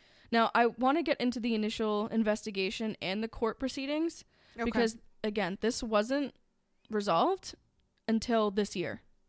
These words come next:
Speaker 1: like, just months ago.
Speaker 2: Yeah.
Speaker 1: So I would still call that ongoing. <laughs> That's,
Speaker 2: Yeah.
Speaker 1: I mean, that's pretty insane. So we're gonna start with the interview with the detectives.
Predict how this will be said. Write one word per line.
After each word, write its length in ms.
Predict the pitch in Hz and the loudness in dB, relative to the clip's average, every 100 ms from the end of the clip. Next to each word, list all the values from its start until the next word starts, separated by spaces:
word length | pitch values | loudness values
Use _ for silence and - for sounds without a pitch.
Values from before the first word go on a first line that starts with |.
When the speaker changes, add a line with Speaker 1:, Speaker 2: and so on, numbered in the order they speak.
| _ - | _ -4
Speaker 1:
like, 200 | 214 - | -2 4
just 240 | 247 - | 4 4
months 280 | 220 165 - | 0 0 -6
ago. 260 | 139 101 - _ - _ _ - | -6 -6 -6 _ -20 _ _ -8
Speaker 2:
Yeah. 360 | 233 190 180 170 - - - | -4 -4 -6 -12 -12 -16 -12
Speaker 1:
So 320 | - 254 214 - - _ _ _ _ _ _ _ _ - | 4 6 6 2 -18 _ _ _ _ _ _ _ _ 0
I 120 | 370 | 4
would 120 | 339 | 4
still 200 | - 226 | 6 4
call 220 | - 220 | 6 4
that 160 | 214 196 | 6 4
ongoing. 640 | 180 180 170 175 262 254 | 2 2 4 8 8 8
<laughs> 40 | - | 8
That's, 320 | 285 240 262 | 8 8 8
Speaker 2:
Yeah. 200 | 208 160 | 6 6
Speaker 1:
I 80 | 226 | 2
mean, 160 | 226 247 | 2 2
that's 160 | 285 | -2
pretty 220 | - 233 202 | -2 -4 -4
insane. 400 | 202 - - - _ - - - - - - | -8 -8 -10 -12 _ -20 -20 -20 -20 -20 -12
So 440 | - 262 233 233 - _ _ _ _ _ _ _ _ - | 2 4 6 4 -2 _ _ _ _ _ _ _ _ 0
we're 100 | 233 | 4
gonna 160 | 269 | 4
start 340 | 277 247 240 220 | 4 2 2 4
with 200 | 226 214 | 0 0
the 100 | - | 0
interview 400 | 226 214 220 214 | 0 2 2 0
with 400 | 190 190 190 - - | 2 0 0 -10 -4
the 100 | 214 | -4
detectives. 720 | 196 214 170 - - - | -2 -4 -6 -6 -8 -10